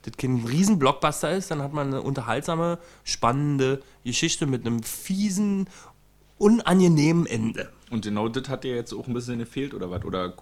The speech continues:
Speaker 2: gab's Sachen, wo du jetzt so sagen würdest, "Ah, okay, kann
Speaker 1: Ja, genau.
Speaker 2: ich den Krenn wiederentdecken"?
Speaker 1: Naja,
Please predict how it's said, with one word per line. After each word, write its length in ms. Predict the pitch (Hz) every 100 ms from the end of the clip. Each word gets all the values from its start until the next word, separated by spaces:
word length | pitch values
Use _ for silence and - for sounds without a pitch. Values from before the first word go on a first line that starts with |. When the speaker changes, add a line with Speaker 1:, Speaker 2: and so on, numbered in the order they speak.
| 95
Speaker 2:
gab's 400 | 101 95 95 -
Sachen, 340 | 92 - 107 98
wo 140 | 104
du 120 | 101
jetzt 240 | 104 104 -
so 80 | 113
sagen 300 | 101 104 98
würdest, 260 | 101 -
"Ah, 140 | 98 98
okay, 360 | - 107 101
kann 60 | 90
Speaker 1:
Ja, 100 | 190
genau. 220 | 196 135
Speaker 2:
ich 100 | 117
den 20 | 101
Krenn 180 | 101 101
wiederentdecken"? 580 | 98 98 85 135 - 175
Speaker 1:
Naja, 500 | 175 180 180 175